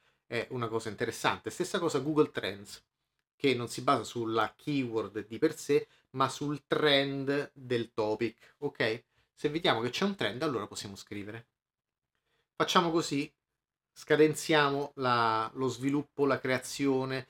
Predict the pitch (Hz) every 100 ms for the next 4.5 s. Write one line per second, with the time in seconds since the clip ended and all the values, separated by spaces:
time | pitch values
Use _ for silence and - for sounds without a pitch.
0 | _ 131 135 135 - 127 120 123 170 190
1 | _ - - 131 139 139 123 113 101 156
2 | 185 _ _ _ _ - 185 208 - 226
3 | 196 151 120 127 - 180 - 95 110 123
4 | 139 - 139 117 110